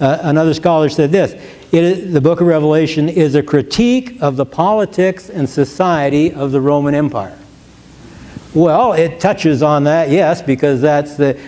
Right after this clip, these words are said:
uh, the scene it was written in, uh, but that's not the point of the book of Revelation at all. So this is the background of these folks that are, are really jumping on this six one six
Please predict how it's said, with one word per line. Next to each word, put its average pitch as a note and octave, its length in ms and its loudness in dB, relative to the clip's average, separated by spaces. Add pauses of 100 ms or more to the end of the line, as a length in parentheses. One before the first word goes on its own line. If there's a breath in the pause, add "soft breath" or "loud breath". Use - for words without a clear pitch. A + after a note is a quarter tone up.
(120)
uh, D3+ 240 -2
the C#3 220 0
scene D#3 420 0
it D3 100 0
was B2+ 200 -4
written F#3+ 260 -2
in, C3+ 320 -6 (340 loud breath)
uh, C#3 100 0
but D#3 280 -2
that's G3+ 240 0
not E3+ 260 0
the C#3+ 60 -4
point D3+ 320 0
of B2+ 60 0
the C3 60 -2
book C3+ 160 0
of C3+ 60 -6
Revelation B2+ 520 0
at D#3 60 0
all. C#3 280 -2 (140 loud breath)
So F3+ 180 0
this A#3 240 2
is G3 140 0
the D#3+ 80 2
background D3 1000 -2
of D#3 200 -2
these D3 200 2
folks C3+ 440 -2 (260 loud breath)
that C3+ 160 2
are, D3 300 0
are C3 320 0 (440)
really D#3+ 460 2
jumping C#3+ 400 2
on C#3 160 2
this C3+ 260 0
six C#3 280 -2
one C3 260 0
six B2+ 400 -4